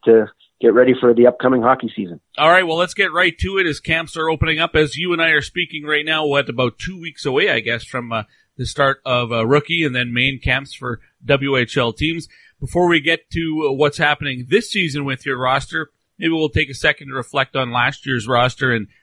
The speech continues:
Speaker 2: the players who aren't back. And, uh, obviously all the teams will, uh,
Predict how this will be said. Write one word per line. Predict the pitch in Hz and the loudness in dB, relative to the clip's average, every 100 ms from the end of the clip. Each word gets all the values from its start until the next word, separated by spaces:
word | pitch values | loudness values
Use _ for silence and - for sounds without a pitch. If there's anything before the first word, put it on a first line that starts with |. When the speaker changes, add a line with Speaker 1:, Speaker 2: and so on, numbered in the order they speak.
| - | -8
Speaker 2:
the | 113 | -2
players | 143 156 147 | 2 2 2
who | - 139 139 | -4 -6 0
aren't | 156 143 | -2 0
back. | 120 110 101 | -2 0 -2
And, | 107 104 107 | -4 -6 -4
uh, | |
obviously | 110 120 120 - 131 | 0 0 -2 -2 0
all | 143 151 135 | 2 0 -2
the | |
teams | 127 143 143 135 - _ - _ - | -6 -4 -4 -6 -16 _ -20 _ -4
will, | 135 135 | 0 2
uh, | 131 | 4